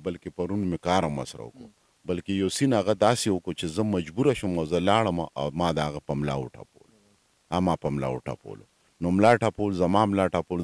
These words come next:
Speaker 1: زه، زه خپل ځان دننه، زما دننه چې څه دی، کوم آرټسټ ناست دی، کوم انسان ناست، چې اما په ملا وټپولو، نو د دې مطلب دا شو چې هغه کې څه شته. او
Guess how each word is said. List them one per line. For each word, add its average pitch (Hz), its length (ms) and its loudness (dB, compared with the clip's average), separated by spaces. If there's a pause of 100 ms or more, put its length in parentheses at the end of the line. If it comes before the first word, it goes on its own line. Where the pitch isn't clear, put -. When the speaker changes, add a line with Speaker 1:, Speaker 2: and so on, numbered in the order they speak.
Speaker 1:
زه، 113 160 6 (180)
زه 131 160 8
خپل 113 240 2
ځان 101 300 6
دننه، 98 320 4
زما 85 200 2
دننه 90 380 2
چې 76 140 -4
څه - 140 -16
دی، 69 120 -4 (100)
کوم 82 200 -2
آرټسټ 90 360 -4
ناست 87 180 0
دی، 78 120 -4
کوم 82 160 -2
انسان 80 420 -2
ناست، 65 160 -6 (480)
چې 98 60 0 (140)
اما 123 260 6
په 110 140 4
ملا 117 180 6
وټپولو، 135 600 4
نو 117 60 2
د 104 200 4
دې 113 160 4
مطلب 104 340 2
دا 107 120 6
شو 95 120 -4
چې - 160 -6
هغه 85 180 -2
کې 80 160 -6
څه 69 160 -10
شته. - 180 -8 (1400)
او 95 140 -14